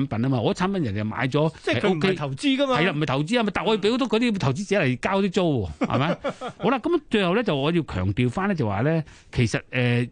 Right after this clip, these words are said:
Speaker 1: 而家嘅形勢呢，
Speaker 2: 嗯。
Speaker 1: 的確呢，係嗰個，呃，工商鋪嗰個成交多返啲嘅，
Speaker 2: 係。
Speaker 1: 係開始旺返啲嘅。
Speaker 2: 噉所以銀行都係鬆返啲。
Speaker 1: 啊，銀行就會鬆返啲嘅，呢個情況。但係究竟係鬆到幾多呢？我都提返就話呢，其實好多時銀行呢，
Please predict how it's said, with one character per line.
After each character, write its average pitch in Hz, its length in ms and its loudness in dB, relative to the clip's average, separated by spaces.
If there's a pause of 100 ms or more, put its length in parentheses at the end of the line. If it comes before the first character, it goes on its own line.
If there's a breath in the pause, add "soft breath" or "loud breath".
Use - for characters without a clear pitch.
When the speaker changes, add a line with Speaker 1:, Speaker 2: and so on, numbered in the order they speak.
(160)
Speaker 1:
而 113 200 -4
家 202 160 0
嘅 147 80 0
形 87 260 -6
勢 113 260 -4
呢， 143 160 0 (140)
Speaker 2:
嗯。 143 240 -8
Speaker 1:
的 247 80 0 (120)
確 143 200 0
呢， 196 60 2
係 101 380 2
嗰 143 160 0
個， 135 140 -2 (320)
呃， 90 160 0
工 151 200 2
商 135 220 0
鋪 107 120 -2
嗰 101 60 -2
個 135 80 2
成 82 200 -4
交 110 220 0
多 117 140 0
返 104 180 2
啲 92 140 -4
嘅， 80 40 -10 (280)
Speaker 2:
係。 123 220 -10
Speaker 1:
係 98 180 0
開 131 200 2
始 131 140 4
旺 101 220 -2
返 107 180 0
啲 95 200 -2
嘅。 85 80 -6
Speaker 2:
噉 269 100 -6
所 277 140 0
以 208 40 -4
銀 139 100 -4
行 110 140 -2
都 208 80 -4
係 214 80 -4
鬆 208 120 -6
返 196 160 -2
啲。 196 120 -2
Speaker 1:
啊， 117 60 4
銀 131 80 6
行 117 120 2
就 123 100 0
會 120 100 2
鬆 160 120 2
返 160 160 0
啲 143 160 0
嘅， 113 60 -2
呢 120 80 -2
個 127 100 2
情 90 140 -2
況。 101 140 0
但 170 140 0
係 151 60 -6 (220 loud breath)
究 220 240 0
竟 233 100 0
係 180 100 0
鬆 226 160 -2
到 180 80 2
幾 143 140 -2
多 202 180 0
呢？ 202 180 0
我 131 120 0
都 185 120 0
提 95 220 -4
返 156 200 0
就 147 80 -2
話 104 100 2
呢， 147 180 2
其 98 140 -2
實 104 120 2
好 139 60 -2
多 180 140 -2
時 - 240 -6
銀 87 180 -4
行 90 220 -4
呢， 156 160 0